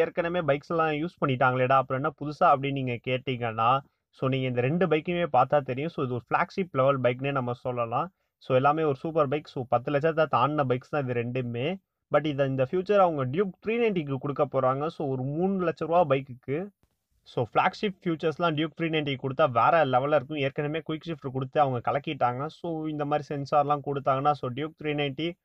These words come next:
worth for money ஆகிக்கிட்டே இருக்குன்னே நம்ம சொல்லலாம். So, செகண்ட் இன்ஃபர்மேஷன் நம்ம ராயல் என்ஃபீல்ட் கிட்டேன்னு சொல்லியிருந்தோம். So, இது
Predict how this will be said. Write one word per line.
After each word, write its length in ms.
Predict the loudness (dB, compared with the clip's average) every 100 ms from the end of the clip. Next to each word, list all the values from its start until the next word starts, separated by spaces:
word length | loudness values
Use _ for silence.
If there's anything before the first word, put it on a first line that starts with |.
| _ _ 0
worth 200 | 0 0 2
for 180 | 4 4
money 220 | 0 0 0
ஆகிக்கிட்டே 420 | 0 -2 0 0
இருக்குன்னே 220 | 0 -2
நம்ம 180 | -4 -4
சொல்லலாம். 520 | -8 -8 -8 -8 -10 -16 _ _
So, 180 | -6 0
செகண்ட் 300 | 0 0 0 0
இன்ஃபர்மேஷன் 480 | 0 0 -2 0 2
நம்ம 140 | 4
ராயல் 300 | 6 6 4
என்ஃபீல்ட் 240 | -4 -8 -6
கிட்டேன்னு 280 | -6 -4 -4
சொல்லியிருந்தோம். 320 | -4 -2 -4
So, 160 | -4 -4
இது 140 | -4